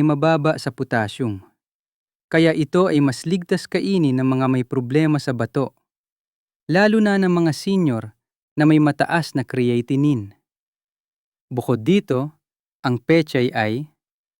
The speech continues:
madaling tunawin. Hindi mabigat sa tiyan. Hindi nagpapahirap sa filtration ng kidney.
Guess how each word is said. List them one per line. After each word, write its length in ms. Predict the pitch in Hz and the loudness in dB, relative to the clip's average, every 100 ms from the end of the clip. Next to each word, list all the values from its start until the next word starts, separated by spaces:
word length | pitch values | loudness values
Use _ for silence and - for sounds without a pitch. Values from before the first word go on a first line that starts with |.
| _ _ _ _ _ - | _ _ _ _ _ -4
madaling 480 | 131 120 120 170 | -2 0 2 2
tunawin. 720 | 151 120 107 104 123 117 98 - _ _ _ _ _ _ _ _ _ _ _ _ | 0 -2 -2 -2 -2 -2 -6 -14 _ _ _ _ _ _ _ _ _ _ _ _
Hindi 320 | 175 180 208 226 | 2 2 4 4
mabigat 480 | 185 147 135 147 | 2 0 2 0
sa 160 | - 120 | 0 -8
tiyan. 480 | - 123 107 95 _ _ _ _ _ _ _ _ _ _ _ _ _ | -2 -2 -2 -8 _ _ _ _ _ _ _ _ _ _ _ _ _
Hindi 320 | - 160 196 | -2 0 2
nagpapahirap 880 | 214 - 160 147 139 127 175 156 - | 0 2 0 0 -4 -2 -2 -2 -4
sa 80 | 131 | -6
filtration 720 | - 117 - 156 165 135 117 | -4 -6 -2 0 0 -2 -4
ng 80 | 101 | -4
kidney. 560 | 117 101 127 120 98 | -8 -4 -2 -4 -6